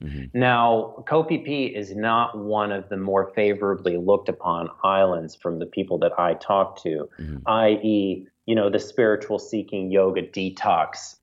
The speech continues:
Speaker 2: crowd.
Speaker 1: Right. Right. But, um, Koh Phangan was, i-, in your opinion,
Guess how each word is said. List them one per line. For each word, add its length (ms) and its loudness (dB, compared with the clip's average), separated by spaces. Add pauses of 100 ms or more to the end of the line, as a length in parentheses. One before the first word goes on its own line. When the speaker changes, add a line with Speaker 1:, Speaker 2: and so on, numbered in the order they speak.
(100)
Speaker 2:
crowd. 600 -2
Speaker 1:
Right. 340 -8 (1900)
Right. 340 -10 (260)
But, 340 -4
um, 420 -2
Koh 220 -2
Phangan 640 -4 (260)
was, 680 -6 (120)
i-, 140 -10 (760)
in 220 -6
your 140 0
opinion, 220 -4